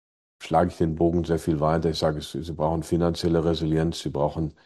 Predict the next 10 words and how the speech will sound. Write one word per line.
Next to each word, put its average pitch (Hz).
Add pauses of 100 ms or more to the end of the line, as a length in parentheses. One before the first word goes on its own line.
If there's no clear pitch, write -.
(440)
ähm, 71 (1000)
ähm, 73 (380)
physische 95
Resilienz, 87 (760)
ähm, 73 (880)
körperliche 85
Resilienz 82
und 85
auch, 78
ähm, 76